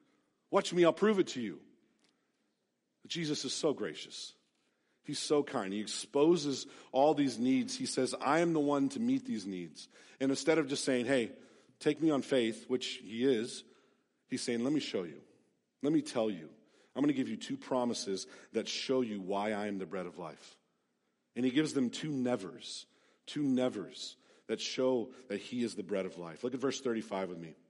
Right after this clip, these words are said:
Jesus said to them, "I am the bread of life. Whoever comes to me shall not hunger. Whoever believes in me shall never thirst." There's the first never. You'll never hunger, never thirst.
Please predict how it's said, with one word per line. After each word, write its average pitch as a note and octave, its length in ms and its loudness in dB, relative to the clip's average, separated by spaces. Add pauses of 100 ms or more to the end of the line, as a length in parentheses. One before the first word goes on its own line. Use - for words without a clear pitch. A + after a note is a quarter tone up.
(1700)
Jesus C3+ 260 -4
said C#3+ 220 4
to C3+ 60 2
them, A2+ 260 -2
"I D3 300 6
am C#3+ 320 4
the A#2+ 100 -2
bread B2 220 4
of A2 120 -2
life. B2+ 480 2 (1080)
Whoever E3+ 320 6
comes G#3 600 4
to - 140 -6
me G3 320 4
shall - 300 0
not D#3+ 540 4 (380)
hunger. E3 480 4 (760)
Whoever G3 240 8
believes G3 520 6
in F#3 140 4
me G3 280 4 (260)
shall G3 320 4
never F#3+ 760 6 (420)
thirst." G3 440 6
There's F3+ 180 6
the F#3 100 4
first F#3+ 300 4
never. E3+ 380 4 (1000)
You'll G3 100 8
never G#3 340 8
hunger, G3 400 8
never G3 320 8
thirst. G#3 440 6